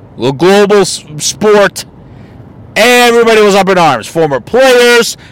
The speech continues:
uefa officials, fifa officials,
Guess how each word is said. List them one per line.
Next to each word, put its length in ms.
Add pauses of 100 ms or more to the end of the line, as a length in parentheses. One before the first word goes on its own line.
(100)
uefa 480
officials, 600
fifa 500
officials, 640